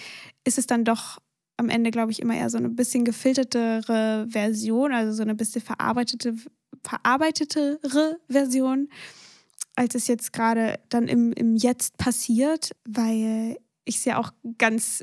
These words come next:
für mich erleben möchte. Und, ähm, ich glaube, das ist ganz, ganz wichtig, dass man sich da nicht irgendwann dann so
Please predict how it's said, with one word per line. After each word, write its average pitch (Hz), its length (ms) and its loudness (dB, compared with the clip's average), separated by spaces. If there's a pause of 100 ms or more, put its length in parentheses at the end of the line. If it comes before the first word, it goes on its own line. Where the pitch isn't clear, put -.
für - 160 2
mich 254 400 2
erleben 226 380 2
möchte. 220 600 -4
Und, 220 440 -4
ähm, 226 200 -4
ich 220 100 -10
glaube, 240 180 -4
das 226 140 -6
ist 262 100 -8
ganz, 226 200 -4
ganz - 200 -8
wichtig, 226 340 -4
dass 220 180 -6
man 220 120 0
sich 220 140 -4
da 220 100 -6
nicht 220 200 -4
irgendwann 220 400 -2
dann 214 200 -2
so 214 320 -6